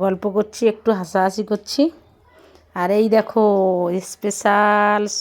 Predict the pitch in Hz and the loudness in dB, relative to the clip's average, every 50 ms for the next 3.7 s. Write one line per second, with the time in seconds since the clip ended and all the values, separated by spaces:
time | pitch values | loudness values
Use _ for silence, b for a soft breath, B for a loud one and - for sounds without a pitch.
0 | - - 196 196 196 202 202 202 202 202 196 196 196 190 185 175 170 - 196 185 | -8 -4 -2 -2 0 0 0 0 0 0 2 0 0 -2 -4 -6 -8 -10 -12 -6
1 | - 202 202 196 - - 202 - 202 190 - 202 196 - 214 214 208 208 208 214 | -4 -4 -4 -4 -6 -12 -10 -8 -8 -8 -8 -8 -4 -2 -2 0 2 0 0 -2
2 | 214 214 240 233 247 262 277 294 285 - B B B B B B B B B B | -4 -4 -2 0 2 2 0 0 -4 -10 B B B B B B B B B B
3 | B _ - - - 208 202 202 196 196 202 202 214 | B _ -16 -10 -6 -2 -2 0 0 0 0 0 -2